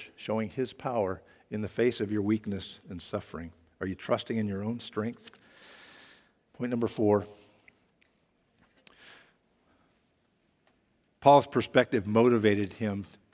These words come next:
to obedience or put into practice what God called him to do.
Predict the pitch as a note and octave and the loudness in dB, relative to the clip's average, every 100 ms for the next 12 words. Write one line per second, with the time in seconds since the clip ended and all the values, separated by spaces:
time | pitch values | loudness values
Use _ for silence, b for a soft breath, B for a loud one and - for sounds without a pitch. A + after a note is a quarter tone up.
0 | _ _ _ _ - F2+ F#2 A2 A2 E2 | _ _ _ _ -8 -8 -2 0 0 -4
1 | - F#2 - A2 A2+ A2 - G#2 G#2+ - | -14 -14 -6 -6 -4 -10 -2 0 0 -4
2 | F#2+ - - G#2 - - G2 F#2 G2+ - | -8 -10 -8 -6 -6 -8 -10 -8 -8 -6
3 | G#2 G2+ G2+ A2 G#2 F#2+ F#2 F2+ | -2 -2 -2 -10 -12 -10 -10 -12